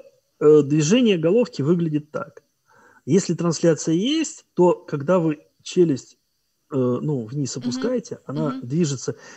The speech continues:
Speaker 1: не просто по кругу, но
Speaker 2: Мгм.
Speaker 1: ещё и вперёд.
Speaker 2: Мгм.
Speaker 1: Вот так. То есть бывает вот так, а бывает вот так.
Speaker 2: А м-
Speaker 1: И определить это, ну, ты никак не можешь.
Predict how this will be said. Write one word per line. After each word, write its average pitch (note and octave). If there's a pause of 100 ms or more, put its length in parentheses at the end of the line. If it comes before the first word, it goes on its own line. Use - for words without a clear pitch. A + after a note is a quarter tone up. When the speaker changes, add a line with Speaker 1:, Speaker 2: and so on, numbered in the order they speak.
(120)
Speaker 1:
не D#3
просто A#3
по D#3+
кругу, C#3
но B2+
Speaker 2:
Мгм. D3+
Speaker 1:
ещё D3
и F#3
вперёд. C#3
Speaker 2:
Мгм. B3+ (1040)
Speaker 1:
Вот D3+
так. A#2 (520)
То D#3+
есть A#2
бывает D#3+
вот B2
так, C#4
а C#3+
бывает F#3+
вот D3
так. G#2 (1800)
Speaker 2:
А G#3+
м- A3
Speaker 1:
И E3+ (560)
определить E3
это, F3+
ну, G3
ты E3+
никак E3
не D#3+
можешь. A2